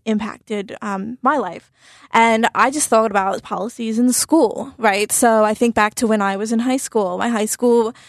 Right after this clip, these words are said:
made it so that we couldn't have we couldn't carry backpacks that weren't clear. We couldn't have water bottles because they expected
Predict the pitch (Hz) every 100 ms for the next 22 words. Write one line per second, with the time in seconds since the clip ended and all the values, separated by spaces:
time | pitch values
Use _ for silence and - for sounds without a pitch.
0 | - - 220 240 247 233 214 226 233 247
1 | 214 240 226 220 214 208 - _ - 254
2 | 262 214 247 240 220 233 226 208 - 202
3 | 220 208 - 226 214 98 - - - -
4 | 262 226 247 262 254 233 226 220 208 202
5 | 202 - 202 190 220 208 190 170 104 90
6 | 240 220 226 220 202 202 190 214 214 208
7 | - 208 - 208 214 214